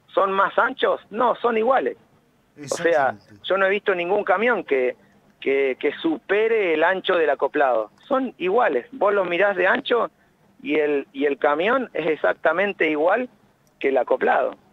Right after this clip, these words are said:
Speaker 1: Pero bueno,
Speaker 2: Aldo,
Speaker 1: eh, esto evident-, sí.
Speaker 2: en principio, eh,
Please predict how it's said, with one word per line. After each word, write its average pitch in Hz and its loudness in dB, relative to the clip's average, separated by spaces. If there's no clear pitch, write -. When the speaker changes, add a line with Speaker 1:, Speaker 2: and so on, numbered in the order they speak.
Speaker 1:
Pero 156 0
bueno, 156 0
Speaker 2:
Aldo, 208 -2
Speaker 1:
eh, - 2
esto 165 -2
evident-, 165 0
sí. - -2
Speaker 2:
en 185 -10
principio, 247 -6
eh, 160 -8